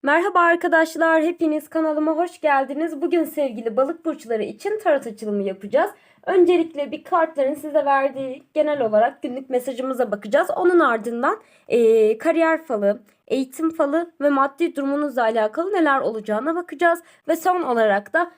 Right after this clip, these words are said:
aşk falıyla videomuzu bitireceğiz arkadaşlar. Lütfen, e, yani bu giriş kısmını dinlemeniz önemli. Çünkü bazen yorumlarda yazıyorlar.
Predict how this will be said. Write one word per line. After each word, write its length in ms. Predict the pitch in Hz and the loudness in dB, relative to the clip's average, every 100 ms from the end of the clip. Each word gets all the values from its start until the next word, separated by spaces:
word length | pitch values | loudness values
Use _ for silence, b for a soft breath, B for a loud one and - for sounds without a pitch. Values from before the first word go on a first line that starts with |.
| _ - | _ -4
aşk 260 | 339 - | -4 -6
falıyla 460 | - 220 202 240 330 | -8 -6 -4 -2 0
videomuzu 520 | 320 247 240 262 320 | 0 -2 -6 -6 -6
bitireceğiz 460 | 320 262 220 214 196 | -6 -8 -8 -6 -4
arkadaşlar. 680 | 170 175 180 175 - 110 - _ b b - - | -4 -4 -8 -8 -8 -10 -10 _ b b -20 -8
Lütfen, 440 | 370 403 - 349 302 | -6 -4 0 0 2
e, 100 | 247 | 4
yani 580 | 247 254 254 247 262 262 | 4 4 4 2 0 -4
bu 80 | 262 | -2
giriş 320 | 339 320 - | -4 -4 -14
kısmını 380 | 311 - 320 311 | -14 -6 -4 -2
dinlemeniz 440 | 302 311 302 285 | 0 0 0 0
önemli. 400 | 320 294 254 269 | 0 0 -2 -4
Çünkü 300 | 330 320 262 | -2 -2 0
bazen 380 | 285 294 302 285 | 0 2 0 0
yorumlarda 640 | 285 269 277 269 269 269 | 0 -2 0 0 0 -2
yazıyorlar. 680 | 269 262 262 294 247 220 | -4 -4 0 0 2 0